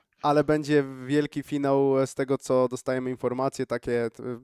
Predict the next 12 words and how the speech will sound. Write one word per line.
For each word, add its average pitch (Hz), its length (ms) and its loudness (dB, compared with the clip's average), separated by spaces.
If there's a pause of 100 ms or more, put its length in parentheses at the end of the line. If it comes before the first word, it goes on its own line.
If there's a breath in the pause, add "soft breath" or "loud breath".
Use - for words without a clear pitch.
no, 160 120 -8
na 175 140 4
ten 156 160 -2
moment 151 400 0
w - 80 -20
poniedziałek, 135 800 2
więc 117 300 -10
zapraszamy 127 600 -4
was 120 400 -4
w - 60 -18
poniedziałek 123 580 -2
najbliższy 120 480 -6